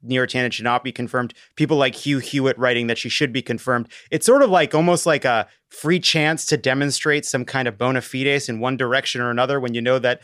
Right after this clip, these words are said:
the, ultimately, like, the ideological stakes are very low. Like, the Biden can, we know the Biden general position that's gonna come out of, uh, O N B. It's true whether or not it's Neera Tanden or some of the others that have been floated, like Gene Sperling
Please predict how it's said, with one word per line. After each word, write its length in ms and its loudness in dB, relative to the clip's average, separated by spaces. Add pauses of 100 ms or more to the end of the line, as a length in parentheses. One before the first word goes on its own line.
(260)
the, 100 -4
ultimately, 520 2
like, 160 2
the 140 -6
ideological 720 2
stakes 340 0
are 80 0
very 260 2
low. 380 2 (220)
Like, 200 0
the 200 0
Biden 360 0
can, 280 -2
we 100 2
know 220 6
the 100 2
Biden 320 2
general 240 0
position 420 -4
that's 140 -6
gonna 180 -4
come 200 -4
out 160 0
of, 160 -6 (240)
uh, 200 2
O 180 2
N 180 0
B. 240 -2
It's 160 -4
true 240 -2
whether 200 2
or 60 -2
not 160 0
it's 120 -6
Neera 200 -2
Tanden 400 -4
or 60 -4
some 160 -8
of 80 -6
the 100 -6
others 260 -4
that 80 -4
have 80 -6
been 100 -6
floated, 360 -4
like 140 -4
Gene 180 -8
Sperling 480 -4